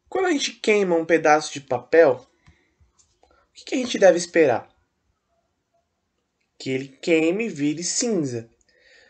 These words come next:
Mas e com o peso daquele sistema, com a massa daquele papel? O que que vai acontecer com aquela massa?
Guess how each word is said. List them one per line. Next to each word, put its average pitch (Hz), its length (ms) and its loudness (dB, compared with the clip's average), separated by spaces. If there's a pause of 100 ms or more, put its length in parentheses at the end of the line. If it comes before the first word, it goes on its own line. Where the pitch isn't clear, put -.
(240)
Mas 196 280 0
e 226 120 -6
com 277 240 -4
o 302 60 -2
peso 180 580 4
daquele 147 360 0
sistema, 139 680 -6
com - 100 -4
a 240 80 0
massa 180 460 0
daquele 139 320 -4
papel? 131 360 -2
O 120 40 -8
que - 140 -18
que - 80 -20
vai 320 120 -2
acontecer 214 460 -4
com 147 80 0
aquela 143 300 0
massa? 117 340 -6